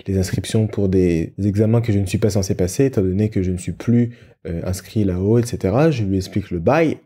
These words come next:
Elle commence à voir, « Oui, effectivement, tu es plus inscrit, comment ça se fait, machin, machin. » Et elle commence à se rendre compte que, ah, effectivement, il y a eu un problème quelque part dans le processus,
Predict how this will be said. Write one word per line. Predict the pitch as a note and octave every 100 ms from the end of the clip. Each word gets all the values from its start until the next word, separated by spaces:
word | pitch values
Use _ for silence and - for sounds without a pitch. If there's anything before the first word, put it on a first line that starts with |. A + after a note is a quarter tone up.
| -
Elle | F#2+
commence | G2+ G2+ G#2+
à |
voir, « | G2+ C#3 D3
Oui, | C3
effectivement, | C3+ C3 F2+ F2+ F#2 C3 E3
tu | C3
es |
plus | E2 -
inscrit, | F2+ D2+ - D3
comment | D3 F#2+
ça | F2+
se | D2+
fait, | - A#2+
machin, | F2+ -
machin. » | C#2 - E3 G3 - - - - _ B2+
Et |
elle | A#2
commence | A#2 C3+ E3
à | A#2+
se |
rendre | A#2 A2 G#2+
compte | F3 F#3
que, | C3+ C3 -
ah, | D3 -
effectivement, | A2+ A2+ - A#2 D3
il | C#3+
y |
a |
eu | G#2
un | G2+
problème | - G#2+ A2 D3+ D#3
quelque | C3 -
part | G#2 C3 D3+
dans | A#2+
le | G#2
processus, | F#2+ A2 - G2 - F3 F3+